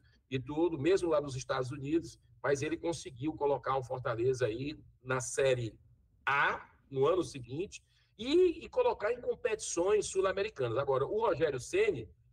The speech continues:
quem fez o primeiro contato, que ali foi a grande mudança de perfil do Fortaleza, estrutural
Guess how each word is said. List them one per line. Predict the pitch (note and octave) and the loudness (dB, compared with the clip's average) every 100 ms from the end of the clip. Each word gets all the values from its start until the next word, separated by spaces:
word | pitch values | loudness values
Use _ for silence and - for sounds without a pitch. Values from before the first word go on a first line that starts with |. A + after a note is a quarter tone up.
| - | -2
quem | G3+ | -2
fez | A3 G3+ G#3 | 0 0 0
o | G3+ | 0
primeiro | F#3+ G3 G#3+ C#4+ | -2 2 2 2
contato, | - A#3+ - C#3 A2 - _ _ | -2 -4 -2 -2 -2 -6 _ _
que | B2 | -6
ali | A#2 | -4
foi | F3+ F3 | -4 -2
a | D#3+ | -4
grande | C3+ E3 B3+ C4 | 0 2 4 2
mudança | A#3 G3 D3 D3+ C3 | -4 -2 0 0 0
de | C3+ | -6
perfil | C3 A#2+ - - A#2+ A#2 F2 - - _ - | -4 -6 -6 -12 -4 -4 -4 -18 -20 _ -4
do | |
Fortaleza, | A#2+ C3+ A#2+ A#2 A2+ C3+ A#2+ | -2 -2 -2 -2 2 2 0
estrutural | A2+ - B2 B2 G#2+ B2+ A#2 G2 - | -4 -6 -6 -2 0 2 2 2 -2